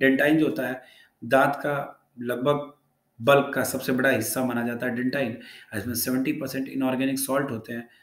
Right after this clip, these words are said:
cement, यहाँ ये जैसे जड़ों के पास में होता है, ये lining of teeth, जहाँ टूथ की lining होती है cement होती है और एक bony socket होता है। आप ये अभी अपने दांत के नीचे touch करेंगे तो हड्डी जैसा ये जो आप जॉ के पास में देखते हैं तो यहाँ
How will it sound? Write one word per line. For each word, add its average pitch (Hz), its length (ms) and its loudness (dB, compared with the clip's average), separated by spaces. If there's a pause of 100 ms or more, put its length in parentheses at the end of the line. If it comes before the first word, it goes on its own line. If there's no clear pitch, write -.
cement, - 560 2 (300)
यहाँ 139 220 -6
ये 135 200 -2
जैसे 131 360 -6
जड़ों 127 240 -2
के 131 120 -6
पास 127 280 -10
में 123 60 -10
होता 120 240 -12
है, 127 60 -14 (520)
ये 127 180 6
lining 123 320 4
of 139 160 0
teeth, 123 200 -6 (140)
जहाँ 123 260 -6
टूथ 139 80 -8 (120)
की 135 60 -4
lining 131 260 0
होती 131 160 -2
है 127 40 -4
cement 131 420 -2
होती 113 220 -12
है 135 60 -4
और 131 120 -6
एक 127 140 -6
bony 127 320 0
socket 123 440 -10
होता 113 180 -14
है। 110 60 -12 (380)
आप 120 180 -12
ये 135 100 4
अभी 135 220 0
अपने 135 200 0
दांत 131 240 0
के 135 60 -2
नीचे 127 200 -4
touch 131 220 -6
करेंगे 135 280 -6 (400)
तो 117 80 -12
हड्डी 127 280 0
जैसा 131 220 0
ये 127 160 2
जो 127 140 -2
आप 127 180 -4
जॉ 123 200 -2
के 123 140 -8
पास 120 320 -10
में 120 60 -10
देखते 117 280 -12
हैं 117 100 -8
तो - 460 -14
यहाँ 117 120 0